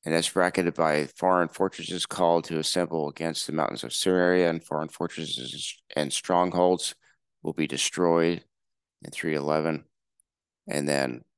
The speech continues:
the coming disaster declared by the prophets in three three through eight, and the coming of near total disaster in three twelve,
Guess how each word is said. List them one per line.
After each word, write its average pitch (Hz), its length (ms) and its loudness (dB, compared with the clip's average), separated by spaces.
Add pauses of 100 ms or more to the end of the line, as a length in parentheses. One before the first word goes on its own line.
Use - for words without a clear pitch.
(280)
the - 80 -14
coming 85 300 0
disaster 82 880 0
declared 78 320 -4
by 78 80 2
the 73 80 -2
prophets 80 600 -2
in 73 80 -10
three 76 280 -4
three 71 200 -6
through 69 280 -4
eight, 80 260 2
and 64 80 -6
the - 60 -8
coming 73 360 -4
of 69 80 -4
near 71 300 -2
total 90 300 0
disaster 76 580 -2
in 64 80 -4
three 62 240 -8
twelve, 90 600 0